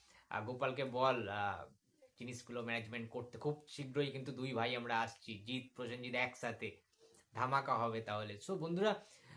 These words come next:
আহ, আমার তো দারুণ লেগেছে বুম্বাদার এই স্টেটমেন্টটা জিদ্দাকে নিয়ে। তোমাদের কেমন লেগেছে অবশ্যই কমেন্ট বক্সে সেটা জানিয়ে দিও। আর ভিডিওটা ভালো লাগলে লাইক করো, কমেন্ট করো, শেয়ার করতে ভুলো না। যদি চ্যানেলে নতুন হয়ে থাকো তো please subscribe my channel।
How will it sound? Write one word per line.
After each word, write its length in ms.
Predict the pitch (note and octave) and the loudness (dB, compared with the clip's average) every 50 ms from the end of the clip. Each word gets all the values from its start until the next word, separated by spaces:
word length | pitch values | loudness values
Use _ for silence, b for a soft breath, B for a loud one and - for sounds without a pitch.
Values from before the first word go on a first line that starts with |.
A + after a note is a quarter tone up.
| B B | B B
আহ, 280 | - A#2 B2+ B2 A#2 G#2+ - - - | -2 0 0 0 -2 -4 -10 -14 -6
আমার 200 | - E3 F3+ F3+ - | 0 0 2 2 2
তো 80 | A3 | 4
দারুণ 260 | E3+ D3+ D3 E3 F3 | 10 12 12 12 12
লেগেছে 320 | F3 E3 D#3+ D3+ D3 D#3+ D#3+ | 8 6 6 6 4 4 0
বুম্বাদার 380 | C3+ C#3+ C#3+ C#3 C#3+ C#3+ C#3+ | -2 -2 0 2 4 4 4
এই 80 | C#3+ C#3+ | 4 2
স্টেটমেন্টটা 580 | C#3 - - C#3+ C3 B2+ - D3 C#3+ C#3+ D3+ D3 | 0 -2 -2 -2 -2 -2 -2 -4 -4 0 0 0
জিদ্দাকে 480 | C#3 C3+ C3 B2+ B2 C#3 C3+ - D3 | 0 0 -6 -2 0 -2 0 0 -2
নিয়ে। 200 | C#3 C#3+ D#3+ E3 | -2 -2 -4 -4
তোমাদের 380 | E3 E3 E3 F3+ F3+ G3 F3 - | -4 2 2 4 4 2 0 2
কেমন 280 | E3+ D#3 D#3+ F3 G3 | 0 0 2 4 4
লেগেছে 520 | G3 F3+ E3 D3+ C#3+ C3 - F3 F#3+ - - _ _ - | 6 6 6 6 4 2 2 -2 -2 -4 -4 _ _ -8
অবশ্যই 420 | - C3+ E3 G3 F#3+ - - G3+ G#3 | -4 2 2 2 2 4 2 0 0
কমেন্ট 380 | - - D3 C3+ C#3 C#3 C3+ | 0 -2 -2 0 0 -2 -2
বক্সে 240 | C3+ C3 - - D3 | -2 -6 -6 -8 -10
সেটা 240 | - - C#3 C3 C3 | -6 -6 -4 -4 -4
জানিয়ে 360 | B2 A#2+ B2+ C3 D3 D#3+ E3+ | -2 -2 -2 0 0 -2 -2
দিও। 220 | E3 F#3 G#3 G#3 G3+ B B B B G#2+ B | 0 0 0 -2 -2 B B B B -14 B
আর 80 | - A2+ | -6 -6
ভিডিওটা 320 | A2 B2 B2+ B2 B2+ C#3 | -4 -4 -4 -2 0 0
ভালো 260 | C3 A#2+ B2 C3 C3 C3 | 2 4 4 4 4 4
লাগলে 240 | B2+ A#2+ B2+ C3 | 0 0 0 0
লাইক 280 | B2+ B2+ C3+ E3 F3 E3+ | 2 4 4 4 2 0
করো, 200 | - F3+ F3 G3 | -2 -2 -2 -2
কমেন্ট 380 | F#3 D3 C#3 C3+ C#3+ D3+ D3+ - | -2 -2 -2 -2 -2 -2 -2 -4
করো, 180 | - F#3 E3+ | -4 -4 -4
শেয়ার 280 | E3+ - - C#3 C#3+ D3 | -4 -4 -2 0 0 0
করতে 240 | C#3+ D3 C3+ - D3 | -2 -8 -10 -10 -10
ভুলো 220 | C3 C3 C3 C#3 | -8 -8 -8 -6
না। 140 | C3+ C3+ C3 | -4 -4 -6
যদি 240 | B2+ C3+ C3+ C3+ C3 - | -4 -6 -6 -6 -6 -6
চ্যানেলে 340 | C3+ B2 A#2+ A#2+ A#2+ A#2+ A#2+ | -6 -6 -4 -4 -4 -4 -4
নতুন 300 | B2 A#2+ A#2+ - D3+ C#3 | -4 -8 -8 -6 -6 -6
হয়ে 120 | C3+ C3 | -6 -6
থাকো 140 | B2 B2 B2 | -6 -6 -6
তো 160 | B2 A#2+ A2+ - | -6 -8 -6 -4
please 180 | G#3+ A3 - - - | -4 -2 -2 -4 -6
subscribe 420 | B2+ A2+ - - - A#2+ A#2+ A#2+ | -8 -8 -8 -12 -12 -10 -10 -10
my 80 | A#2+ A#2+ | -10 -6
channel। 280 | - C#3 C#3+ E3 F3 | -4 -4 -2 -2 -2